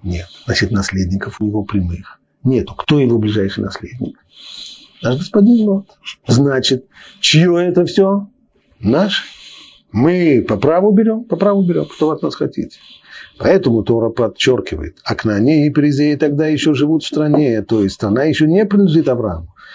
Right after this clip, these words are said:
Иными словами, перед нами типичный пример такой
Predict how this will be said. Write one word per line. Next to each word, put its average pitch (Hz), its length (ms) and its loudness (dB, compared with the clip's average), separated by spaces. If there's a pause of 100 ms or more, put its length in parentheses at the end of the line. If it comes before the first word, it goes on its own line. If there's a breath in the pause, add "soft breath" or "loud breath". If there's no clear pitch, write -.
(120)
Иными 165 140 4
словами, 156 400 2
перед 139 300 0
нами 156 420 0 (100)
типичный 156 520 -2
пример 139 480 0 (600 soft breath)
такой 117 320 0